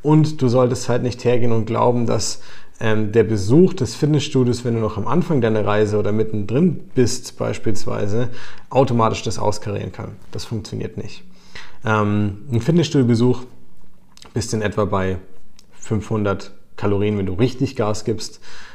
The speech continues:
Ähm, die meisten eher so bei hundertfünfzig bis zweihundertfünfzig, dreihundert Kalorien eigentlich. Und dann mach dir mal bewusst, das ist halt, äh, zwei Cappuccinos oder, ähm,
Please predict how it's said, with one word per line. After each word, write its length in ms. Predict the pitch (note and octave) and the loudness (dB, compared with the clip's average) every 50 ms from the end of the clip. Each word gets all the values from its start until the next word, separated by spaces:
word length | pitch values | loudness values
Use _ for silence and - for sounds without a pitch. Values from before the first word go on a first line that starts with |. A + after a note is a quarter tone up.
| - - | -8 -4
Ähm, 240 | G2+ G2+ G2+ G2 F#2+ | -2 0 0 0 -2
die 60 | G2+ | -2
meisten 420 | G2 F#2 F#2 F#2+ - - - A2 | -2 0 0 -2 -2 -2 -4 -6
eher 180 | A2+ G#2+ G2+ F#2+ | -6 -6 -6 -6
so 120 | F2+ G2+ | -6 -6
bei 180 | F#2 G2 - F#2+ | -6 -6 -6 -4
hundertfünfzig 680 | F2+ F#2+ G2 F#2+ F#2 - G#2+ G#2+ G2+ - - G2+ G2 - | -4 -2 -2 -4 -4 -4 -4 -6 -6 -6 -6 -8 -8 -8
bis 180 | - G2 - | -8 -10 -8
zweihundertfünfzig, 800 | - - F#2+ G2+ G2+ G2+ G2+ - A#2+ A2 G#2 - - G#2+ F#2 - | -4 -2 0 0 0 0 -2 -4 -4 -4 -4 -4 -4 -4 0 2
dreihundert 380 | - - G2 G2 G2 G2 - | 2 4 4 2 2 2 4
Kalorien 360 | - G2+ G2 G2 G2 G2+ G#2 A2 | 4 4 6 4 4 2 0 0
eigentlich. 480 | - G#2 G2+ G2+ G2+ G2+ G2+ - - - - - - - - - - | -2 -2 -2 -2 -2 -4 -4 -6 -10 -14 -14 -14 -12 -12 -12 -8 -6
Und 140 | G2+ G#2 G2 | -4 -2 -2
dann 160 | G2 G2 G2+ | -2 -2 -2
mach 140 | G2+ - - | -2 -4 -2
dir 100 | - G#2+ | -2 -2
mal 180 | G2+ G2 G2 | -2 0 -2
bewusst, 380 | F#2+ G2 F#2+ G#2 A2 - - - | -2 -2 -2 -2 -4 -4 -4 -6
das 140 | G#2 F#2 A2+ | -6 -4 -2
ist 180 | G#2 - - | -2 0 0
halt, 260 | - G2+ G2 - - | 0 -2 -4 -4 -4
äh, 120 | A2 A2+ - | -4 -4 -4
zwei 240 | - - G#2 G2+ G2 | -4 -4 -4 -4 -4
Cappuccinos 800 | - G#2 - F#2+ E2+ - - G#2+ G#2+ A2+ A#2 G2+ - - - | -4 -4 -4 -2 -2 0 0 0 0 0 -2 -2 -4 -6 -6
oder, 720 | - A2 G2+ - G#2 G#2 G#2 G#2+ G#2+ G#2+ G#2+ G#2 - A2+ A2 | -4 -4 -4 -4 -4 -4 -4 -2 -2 -2 -4 -4 -4 -4 -6
ähm, 320 | G#2+ G#2+ G#2+ G#2 G#2+ G#2 | -6 -6 -6 -6 -8 -8